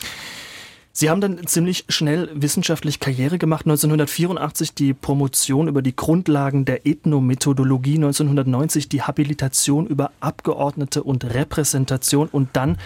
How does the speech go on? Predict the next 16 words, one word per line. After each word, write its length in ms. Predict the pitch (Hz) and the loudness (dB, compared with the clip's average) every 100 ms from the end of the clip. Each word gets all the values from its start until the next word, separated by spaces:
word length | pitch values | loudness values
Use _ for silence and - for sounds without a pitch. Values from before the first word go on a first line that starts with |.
| - - - - | -14 -20 -10 0
neunzehnhunderteinundneunzig 1200 | 147 151 147 143 - - 147 156 143 156 160 143 | 0 2 2 2 0 -2 0 2 2 0 -2 -2
vielleicht 260 | 143 135 - | -2 -2 -2
die 280 | 135 151 | -2 -2
Zäsur 560 | - 160 143 151 160 - | 0 0 0 0 0 0
in 140 | 139 | -2
Ihrer 240 | - 143 135 | 0 0 0
Biografie, 580 | 135 143 139 127 - 156 | 2 2 2 -2 -2 -2
kam 280 | - 151 | 0 2
der 120 | 160 143 | 2 2
Ruf 260 | 147 170 | 0 -2
als 200 | - 143 | -4 -4
Professor 500 | - 135 151 147 147 | -6 -4 -2 0 0
an 100 | 135 | 0
die 100 | 131 | -4
Technische 500 | - 147 - 151 156 | -2 -4 0 -2 -2
Universität 680 | - 135 131 127 - - | 0 0 2 0 -2 -2